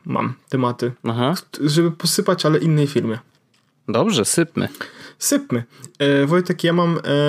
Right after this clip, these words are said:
Speaker 1: wy-, wyszły w, w zeszłym tygodniu, w, w ciągu ostatniego tygodnia, jak to nazwiemy, dwie gierki na urządzenia ios, e,
Speaker 2: Mhm.
Speaker 1: które zdecydowanie warto pobrać, zakupić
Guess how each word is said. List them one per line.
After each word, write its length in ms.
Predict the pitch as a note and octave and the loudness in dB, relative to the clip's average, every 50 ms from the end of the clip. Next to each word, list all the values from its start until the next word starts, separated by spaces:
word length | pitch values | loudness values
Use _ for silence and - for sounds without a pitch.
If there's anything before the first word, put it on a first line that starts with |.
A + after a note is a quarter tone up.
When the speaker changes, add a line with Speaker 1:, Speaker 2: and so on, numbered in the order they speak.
| D3 C#3 - E2+ | 2 2 0 -2
Speaker 1:
wy-, 220 | C#3 D3+ D#3+ - D#3 | -2 -2 -2 -2 0
wyszły 460 | D#3 F3 F3 - - F3+ E3 D#3+ D#3 | 0 0 0 0 2 2 2 2 0
w, 220 | D#3 - - - D#3 D#3 D3+ | -2 -6 -4 0 2 2 2
w 60 | C#3+ C#3+ | 2 0
zeszłym 240 | D#3+ D3+ - D#3+ | 0 -2 -2 -2
tygodniu, 680 | D3+ D#3 C#3+ D#3+ E3+ E3+ D#3+ D3+ C#3+ C#3+ C#3 C3+ C3+ C3 | -2 0 2 2 2 2 2 2 2 2 2 2 0 -2
w, 100 | C3+ D3+ D#3+ - - - - - | -4 -8 -12 -14 -14 -14 -14 -16
w 140 | - - | -14 -10
ciągu 420 | - - A#2 A#2 A#2+ B2+ B2 - - - | -6 -6 -4 -2 0 0 -2 -2 -4 -4
ostatniego 380 | - - C#3+ D3 G#3 G#3 A3 | -2 -2 0 2 2 2 2
tygodnia, 680 | G#3+ - D#3+ D#3+ E3 D#3+ D3+ D#3 D3 C#3 C3+ C3 C3 C3 - | 2 2 2 2 2 2 2 2 2 2 2 0 -2 -4 -6
jak 160 | C#3 B2+ A#2 - | -8 -8 -6 -4
to 100 | - B2 | -4 -2
nazwiemy, 440 | C3 C#3 C#3+ D#3+ G3 F#3 D#3+ D#3 D3+ - - - - _ - | 0 0 2 2 2 2 2 0 -2 -4 -10 -20 -16 _ -6
dwie 340 | C3 B2 C3 C3+ D#3+ D#3+ D3+ C#3 C#3+ - - C#3+ C#3 | -4 -2 0 2 2 2 2 0 -2 -4 -4 0 2
gierki 380 | C#3+ C#3+ C#3 C#3 - - C3 | 2 2 2 2 0 0 0
na 260 | B2+ B2 A#2 A2+ A#2 A2+ - _ _ _ _ _ _ _ _ _ _ _ _ _ _ _ _ _ _ _ _ _ _ - - - | 2 2 0 0 -2 -4 -8 _ _ _ _ _ _ _ _ _ _ _ _ _ _ _ _ _ _ _ _ _ _ -18 -6 -2
urządzenia 580 | F3+ D3 C3 C#3 C3 B2 B2 B2 B2 A#2 A2+ - C#3 | 0 2 2 2 2 2 2 2 2 0 0 0 0
ios, 400 | C#3+ - G#3 G#3 - - - _ _ _ _ _ _ _ _ _ _ _ _ _ _ _ _ _ - | 0 0 0 -2 -4 -6 -8 _ _ _ _ _ _ _ _ _ _ _ _ _ _ _ _ _ 0
e, 40 | B2+ | 0
Speaker 2:
Mhm. 260 | B2 A#2 A#2 B2 G#2+ G2+ | 0 2 2 2 2 4
Speaker 1:
które 300 | C#3+ C#3+ C3+ C3+ C3+ C3 | 4 4 4 4 4 2
zdecydowanie 640 | B2+ B2+ C3+ B2 - C#3+ C#3 B2+ C3 C3 C3 B2+ B2 | 0 -2 -4 -4 -2 0 0 0 2 2 2 0 2
warto 440 | B2 C3 B2+ B2 A#2+ - - A#2+ A#2 | 2 2 0 0 -2 -2 -2 -2 0
pobrać, 520 | - - C3+ C3 C3 C3 C3 B2+ B2+ B2+ | 0 0 2 2 4 4 2 2 2 2
zakupić 640 | B2 B2 A#2 - - B2 - - B2 A#2+ - - | 0 0 -2 -2 -6 -6 -6 -6 -6 -4 -6 -8